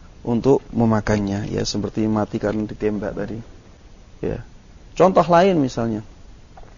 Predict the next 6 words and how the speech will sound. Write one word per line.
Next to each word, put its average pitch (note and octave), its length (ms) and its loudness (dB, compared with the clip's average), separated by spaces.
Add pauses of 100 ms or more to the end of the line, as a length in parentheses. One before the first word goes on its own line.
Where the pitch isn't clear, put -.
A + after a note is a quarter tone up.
(180)
ada C3 160 2
orang D#3 240 6
berburu A2 480 0 (320)
dengan A2+ 240 -4
panah. G#2 360 -6 (1300)
Dia C#3+ 480 4